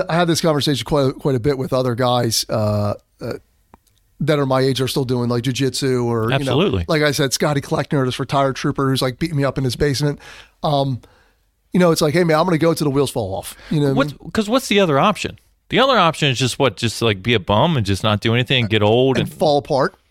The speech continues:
Speaker 1: I'm
Speaker 2: Why
Speaker 1: not
Speaker 2: would you
Speaker 1: doing
Speaker 2: do that?
Speaker 1: Yeah, I'm definitely. No, I just, I just loved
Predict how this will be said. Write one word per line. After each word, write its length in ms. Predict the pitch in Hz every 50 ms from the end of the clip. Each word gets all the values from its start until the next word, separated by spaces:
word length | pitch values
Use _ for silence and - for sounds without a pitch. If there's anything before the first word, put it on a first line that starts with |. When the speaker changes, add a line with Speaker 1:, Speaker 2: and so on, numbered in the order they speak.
| _ _ _ _ _ _ -
Speaker 1:
I'm 80 | 175
Speaker 2:
Why 60 | -
Speaker 1:
not 60 | 165 175
Speaker 2:
would 80 | 180 151
you 40 |
Speaker 1:
doing 120 | 131 120 135
Speaker 2:
do 20 | 127
that? 280 | 143 175 196 - - _ _ _
Speaker 1:
Yeah, 280 | - 170 151 139 135 139 -
I'm 100 | 190 165
definitely. 480 | 135 160 156 156 156 160 147 135 127 127 _ _ _ _ _ _ _ - - - - _ _ -
No, 120 | 196 214 -
I 80 | 190 196
just, 160 | 175 156 - - -
I 80 | 190
just 160 | 185 165 147 -
loved 540 | 165 156 160 160 160 160 143 131 143 127